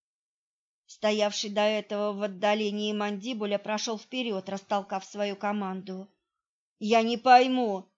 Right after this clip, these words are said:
почему ты от нас бегаешь?» негромко сказал он. «Что тебя не устраивает?» «Ваше общество», призналась я. Мандибуля нахмурил лобик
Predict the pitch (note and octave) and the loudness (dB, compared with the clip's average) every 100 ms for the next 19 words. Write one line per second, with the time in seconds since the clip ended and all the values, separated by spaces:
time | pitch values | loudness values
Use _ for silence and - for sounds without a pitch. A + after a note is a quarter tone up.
0 | - B3+ D4 D#4+ D#4 G#3 G#3+ A3+ A3+ G#3+ | -4 0 2 0 2 4 4 2 0 0
1 | G#3+ A3+ F#3+ F#3+ F#3+ - - _ _ _ | 0 0 0 -4 -6 -10 -14 _ _ _
2 | _ _ _ G#3 G3 G3 G3 G3 F#3+ G3 | _ _ _ -6 -4 -2 -4 -6 -10 -6
3 | F#3+ G3 G3+ - F#3+ F#3 F#3+ _ _ _ | -2 -2 -2 -6 -6 -8 -12 _ _ _
4 | _ _ _ - - - D4+ - G#3+ G#3 | _ _ _ -10 -6 0 0 0 0 2
5 | G#3+ A3 A3 - A#3+ G#3 F#3+ F#3 F#3 - | 2 -2 -2 2 4 4 2 -4 -8 -12
6 | _ _ _ _ _ _ _ _ _ _ | _ _ _ _ _ _ _ _ _ _
7 | _ - G#3+ A3 G#3+ C4 D4 B3 - C4+ | _ -4 6 6 6 4 4 2 -2 -4
8 | - C#4 C4+ C#4 C#4 _ _ _ _ - | -6 0 2 2 -4 _ _ _ _ -6
9 | G#3 F#3 G3 F#3+ G3 - G3 F#3 F#3 _ | -6 -4 -4 -2 -6 -8 -10 -10 -12 _
10 | _ _ _ _ _ _ _ _ _ _ | _ _ _ _ _ _ _ _ _ _
11 | - G#3 G#3 G3 G3 F#3+ G3+ G3 G3+ - | -6 -2 -2 -2 -4 -2 -2 0 -2 -4
12 | G#3 G3+ G3+ F#3+ A3 C4+ C#4+ D4 | -6 -2 -2 0 0 0 -4 -10